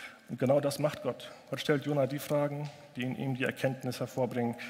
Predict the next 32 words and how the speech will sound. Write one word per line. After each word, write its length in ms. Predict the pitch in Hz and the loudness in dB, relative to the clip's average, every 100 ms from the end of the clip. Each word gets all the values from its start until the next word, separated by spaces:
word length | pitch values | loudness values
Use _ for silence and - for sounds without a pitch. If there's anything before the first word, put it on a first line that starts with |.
| - - | -10 -2
was 200 | 123 - | -2 2
eigentlich 360 | 127 131 120 | 0 0 0
in 120 | 131 120 | -2 0
ihm 220 | 143 147 | 0 2
nicht 160 | 117 | 0
stimmt. 420 | - - - - - - - - - - - _ _ _ _ - - - - - - - - - - - - _ _ - - - - _ _ | -2 -8 -10 -14 -18 -20 -20 -20 -20 -20 -20 _ _ _ _ -20 -20 -20 -20 -18 -16 -14 -14 -16 -18 -20 -20 _ _ -20 -18 -20 -20 _ _
Gott 160 | - 147 | -2 -2
ist 100 | 143 | 6
Meister 300 | 151 175 160 | 6 8 6
darin, 280 | 139 131 127 | 8 8 6
gute 200 | 135 127 | 2 -2
Fragen 320 | - 147 143 | 0 0 0
zu 120 | 123 | -4
stellen. 340 | 110 107 101 101 | -4 -2 -2 -2
Deswegen 560 | 113 135 139 117 101 - - - - - | -2 -2 0 0 -2 -6 -20 -18 -20 0
klag 260 | - 139 185 | 8 8 8
ihm 100 | 175 | 6
dein 180 | 160 | 8
Leid 440 | 160 156 165 165 - | 10 8 8 2 -2
und 140 | 143 | 0
deine 180 | 151 151 | 2 2
Gefühle, 480 | 139 131 147 160 143 | 0 0 2 4 4
aber 540 | 123 120 117 117 117 - - - | 4 4 4 2 -2 -8 -14 -4
sei 160 | 135 | 2
bereit 340 | 127 131 135 139 | 4 4 2 0
dafür, 280 | 123 - 131 | -2 0 0
was 140 | 127 | 0
er 120 | 139 | -2
dir 140 | 127 139 | -2 -2
für 120 | 139 | -4
Fragen 320 | - 190 170 | -2 0 0
stellt. 380 | - - - | -4 -6 -8